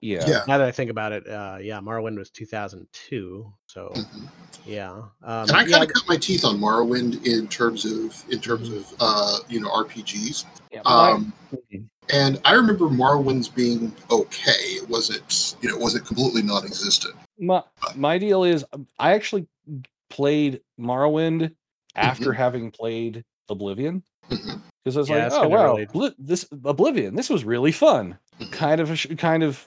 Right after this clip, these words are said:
Speaker 1: sad that I'm kinda out of stuff to do in it. Well, hey, they, they made this other game that my, that, that my sibling has a copy of, on C D.
Speaker 2: <laughs>
Speaker 1: Remember when games came on
Speaker 3: Yep.
Speaker 1: C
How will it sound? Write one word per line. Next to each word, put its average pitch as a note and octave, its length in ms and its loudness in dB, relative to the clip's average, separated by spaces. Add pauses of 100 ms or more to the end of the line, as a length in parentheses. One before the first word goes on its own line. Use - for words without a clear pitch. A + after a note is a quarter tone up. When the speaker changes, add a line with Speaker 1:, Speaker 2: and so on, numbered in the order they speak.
(140)
Speaker 1:
sad D#3+ 380 4
that D3+ 100 4
I'm C3+ 200 6
kinda D#3+ 260 6
out D3 220 6
of C#3 60 0
stuff D3+ 260 4
to - 80 -6
do F#3 240 -2
in G2+ 100 -2
it. E2+ 140 -12 (200)
Well, G3 180 4
hey, B3+ 280 6
they, G3 100 6 (320)
they C4+ 80 -2
made A#3 220 4
this F3+ 160 2
other C#4+ 240 4
game B2 440 0 (720)
that D#3+ 420 6 (320)
my, D#3+ 500 4
that, E3 300 0
that E3 140 2
my D#3+ 120 2
sibling B3+ 400 2
has D3 200 6
a B2+ 40 -6
copy G#2+ 440 2
of, G2+ 300 -6 (220)
on A#2 200 2
C E3+ 320 -4
D. C#3 340 0 (260)
Speaker 2:
<laughs> - 0 - (240)
Speaker 1:
Remember C#4 200 0
when F#3 100 2
games C#3+ 400 4
came F3+ 260 2
on B2+ 120 2
Speaker 3:
Yep. A2 60 -8
Speaker 1:
C C#3 220 -4